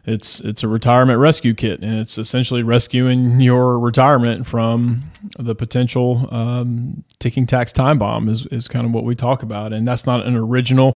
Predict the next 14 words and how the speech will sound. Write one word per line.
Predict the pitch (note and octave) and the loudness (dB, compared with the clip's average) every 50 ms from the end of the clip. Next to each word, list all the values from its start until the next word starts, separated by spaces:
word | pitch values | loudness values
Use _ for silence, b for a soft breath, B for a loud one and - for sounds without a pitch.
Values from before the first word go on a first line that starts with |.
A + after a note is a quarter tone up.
| _ _ _ _ - | _ _ _ _ -2
uh, | B2 B2+ B2 B2 | 0 2 2 2
phrase. | A#2+ - - C3 B2+ B2+ C3 C3+ C3 | 0 0 2 2 4 4 4 4 4
There's | B2 B2+ B2 A2+ | 4 2 2 2
other | B2 B2 B2 B2+ B2 | 2 2 2 2 2
advisors | B2 A#2+ A2+ A#2+ B2 B2 B2 A#2+ B2 A#2+ | 2 2 2 2 2 2 2 0 -2 -2
out | A#2 A#2+ B2 B2 | -2 -2 -2 -2
there | - C3 C3 B2+ | -4 -4 -4 -2
that | A#2+ G#2 | -2 0
use | G#2+ A#2+ C3 C3+ | 2 4 4 4
it, | D3+ E3 C#3 | 2 0 0
but | A#2 B2+ | 0 0
it's | A#2+ A2+ - | -2 -2 -2
so | - - - - - C3 C3+ | -4 -4 -4 0 2 2 2
true. | B2+ - C#3 D#3 F3 D#3 A2 | 4 4 2 2 2 2 0